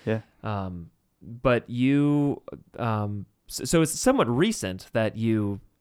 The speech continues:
Speaker 2: kinda made that, I don't wanna say switch, but s-, somewhat of a switch to worship music from maybe going more commercial, let's call it.
Speaker 1: Yeah,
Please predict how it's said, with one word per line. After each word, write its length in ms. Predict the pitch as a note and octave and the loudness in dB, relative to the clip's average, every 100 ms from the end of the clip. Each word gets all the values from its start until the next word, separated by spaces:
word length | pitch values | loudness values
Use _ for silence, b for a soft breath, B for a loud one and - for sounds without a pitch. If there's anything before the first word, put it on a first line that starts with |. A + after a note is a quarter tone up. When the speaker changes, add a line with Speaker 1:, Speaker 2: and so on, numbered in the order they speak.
| _ _ _ | _ _ _
Speaker 2:
kinda 240 | - B2+ A#2 | -2 0 2
made 260 | A#2 A2 | 0 0
that, 280 | A2+ G#2+ G#2 - | 0 0 -4 -8
I 100 | A#2 | -6
don't 120 | A#2 | -4
wanna 160 | G#2 G2 | -4 -6
say 160 | - | -8
switch, 540 | F#2 - F#2+ F#2 - - | -10 -10 -6 -6 -6 -4
but 140 | G#2+ | -4
s-, 60 | - | -4
somewhat 600 | - - - G#3 A2+ A2+ | -10 -6 0 2 4 4
of 80 | A2 | 0
a 60 | |
switch 540 | G#2+ - A#2 A#2 - - | -2 -2 -2 -2 -4 -6
to 520 | - B2 A#2 A2+ A2 - b b b b b b b _ | -2 0 0 -2 -6 -10 b b b b b b b _
worship 480 | A2 A#2+ A2+ - A2+ | -4 0 0 0 -4
music 540 | A2 A#2 A2+ A2+ G#2+ - | -2 -2 -2 -2 -6 -8
from 720 | - A2+ G#2+ G#2 G2+ G2 G#2+ _ _ _ _ _ - - A2 - | -4 -2 -2 -4 -8 -10 -12 _ _ _ _ _ -20 -18 -14 -8
maybe 360 | A2+ A2+ A2+ | -2 0 0
going 260 | A2 A2 A2 | 0 -2 -2
more 220 | G#2 G#2 | -2 -4
commercial, 540 | - - G2+ F#2 F2 D#2 | -6 -8 -8 -8 -8 -10
let's 180 | D#2+ | -12
call 240 | - - A1+ | -14 -14 -16
it. 80 | - _ _ _ _ | -20 _ _ _ _
Speaker 1:
Yeah, 260 | C#3+ E3 | 2 2